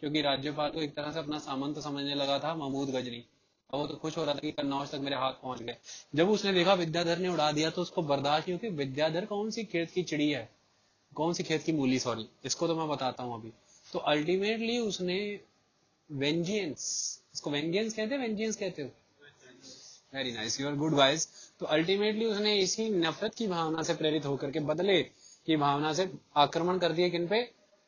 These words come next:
कन्नौज पे और चंदेलों पे। अब जब वो चंदेलों पर आक्रमण कर रहा है ना, चंदेलाज बड़ी खतरनाक पॉलिसी अपना रहे हैं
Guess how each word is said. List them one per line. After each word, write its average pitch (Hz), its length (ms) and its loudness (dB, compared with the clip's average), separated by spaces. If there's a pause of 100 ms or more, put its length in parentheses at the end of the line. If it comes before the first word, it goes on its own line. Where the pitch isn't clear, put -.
(160)
कन्नौज 151 420 2
पे 156 120 -4
और 151 80 0
चंदेलों 131 460 -2
पे। 117 160 -14 (540)
अब 175 100 2
जब 220 120 4
वो 262 100 2
चंदेलों 202 460 2
पर 254 120 2
आक्रमण 196 380 2
कर 180 140 0
रहा 156 160 2
है 135 120 0
ना, 151 180 -4
चंदेलाज 156 540 0
बड़ी 147 200 0
खतरनाक 147 440 -2
पॉलिसी 135 280 2
अपना 135 240 0
रहे 139 120 0
हैं 131 100 -10